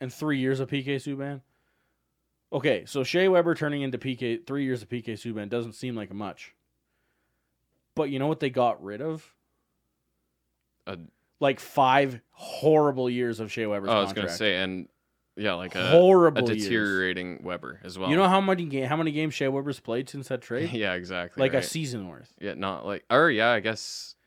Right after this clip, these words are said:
Speaker 1: In
Speaker 2: 'cause
Speaker 1: three
Speaker 2: when it
Speaker 1: seasons,
Speaker 2: was,
Speaker 1: he's played,
Speaker 2: yeah.
Speaker 1: like, maybe a hundred games.
Speaker 2: Yeah, 'cause what did he play last? Well, I guess he played, like,
Speaker 1: I'm, I can
Speaker 2: fifty-one
Speaker 1: look it
Speaker 2: or
Speaker 1: up. I
Speaker 2: something
Speaker 1: mean, we'll
Speaker 2: last
Speaker 1: do it.
Speaker 2: year.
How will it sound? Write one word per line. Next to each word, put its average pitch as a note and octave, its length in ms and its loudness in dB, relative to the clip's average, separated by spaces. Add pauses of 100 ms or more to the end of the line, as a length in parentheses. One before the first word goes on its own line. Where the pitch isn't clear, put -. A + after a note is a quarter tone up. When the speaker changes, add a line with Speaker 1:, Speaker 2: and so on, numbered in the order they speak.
(260)
Speaker 1:
In D3 140 -2
Speaker 2:
'cause G2 80 -4
Speaker 1:
three F3+ 140 2
Speaker 2:
when G2+ 100 2
it - 20 -2
Speaker 1:
seasons, F#2+ 200 0
Speaker 2:
was, F#2 120 -4
Speaker 1:
he's C#3+ 200 -6
played, C#3 280 2
Speaker 2:
yeah. C3+ 60 -2
Speaker 1:
like, A#2 240 0 (300)
maybe B2 380 0
a A#2 40 2
hundred G#2 320 -8
games. D2 340 -18 (260)
Speaker 2:
Yeah, G#3 220 -4 (540)
'cause A2+ 180 -12
what A#2+ 80 -2
did A2+ 60 -6
he A2 80 -4
play G#2+ 140 -4
last? G#2 280 -4
Well, B2 120 -10
I B2+ 100 -6
guess A#2+ 160 -8
he F#2+ 80 -14
played, G2 180 -8
like, E2+ 100 -6
Speaker 1:
I'm, C#3 160 4
I - 20 -6
can A2+ 120 0
Speaker 2:
fifty-one F#2+ 460 -2
Speaker 1:
look F#2 100 -6
it - 20 -4
Speaker 2:
or - 60 -2
Speaker 1:
up. F#2+ 60 -4
I - 20 -8
Speaker 2:
something F#2+ 360 -6
Speaker 1:
mean, F#2 80 -8
we'll F2+ 80 -8
Speaker 2:
last F2+ 160 -8
Speaker 1:
do F#2+ 60 -8
it. F#2+ 40 -10
Speaker 2:
year. F#2+ 220 -8